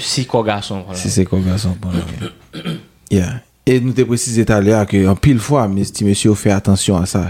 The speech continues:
Speaker 2: yo vrèman fè atansyon a sa, dò yo vrèman fè atansyon a sa w ap jwenn dèka, kote yo kite tout kò w parèt, wi, bon. Sa yo, li menm enniwe, so, nou p ap pale twòp sou sa, so, an, an pou medam yo, danje,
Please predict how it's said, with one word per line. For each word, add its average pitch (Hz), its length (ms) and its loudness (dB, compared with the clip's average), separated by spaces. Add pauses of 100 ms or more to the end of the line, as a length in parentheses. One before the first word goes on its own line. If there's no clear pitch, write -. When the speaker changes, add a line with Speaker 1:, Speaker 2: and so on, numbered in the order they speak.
Speaker 2:
yo 98 80 6
vrèman 98 540 4
fè 104 160 0
atansyon 95 340 0
a - 80 -6
sa, - 160 -8
dò - 140 -14 (420)
yo 104 80 2
vrèman 98 320 0
fè 85 160 -6
atansyon - 300 -10
a - 80 -16
sa - 100 -20 (560)
w 139 80 4
ap 220 160 0
jwenn 151 320 2
dèka, 151 380 0
kote 127 200 2
yo 117 140 4
kite 127 240 0
tout - 160 -8
kò 101 180 4
w 98 80 0
parèt, 104 320 2
wi, 127 80 2
bon. 95 220 -2
Sa 117 240 2
yo, 120 100 6
li 120 140 4
menm 131 240 0 (1600)
enniwe, 78 480 -6 (160)
so, - 180 -2 (1200)
nou 117 120 2
p 110 40 4
ap 101 120 -2
pale 98 220 2
twòp 95 140 0
sou 101 220 -4
sa, - 60 -6 (360)
so, 170 200 2 (320)
an, 120 100 -2 (160)
an 113 160 0 (180)
pou 135 120 2
medam 123 360 4
yo, 120 200 6
danje, 127 520 2